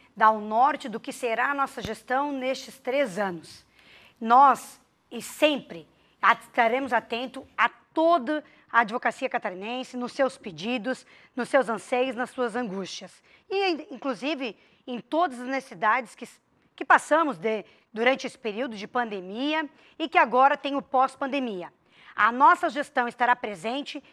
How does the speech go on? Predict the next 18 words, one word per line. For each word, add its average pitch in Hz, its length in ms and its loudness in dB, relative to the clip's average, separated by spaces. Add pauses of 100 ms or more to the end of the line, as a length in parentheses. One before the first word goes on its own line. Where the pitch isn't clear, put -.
(140)
em 262 100 -6
todos 339 380 2
os 262 80 -12
pedidos 196 600 -8 (220)
e 349 60 -2
não 370 180 2
só 330 180 6
articularemos, 269 760 0 (200)
como 220 160 -6
nós 226 220 -2
requeremos, 247 640 -2 (240)
como 233 180 -4
nós 247 300 2 (300)
pediremos 247 720 0
e 240 80 -14
como 269 140 -4
nós 277 200 2
estaremos 269 480 0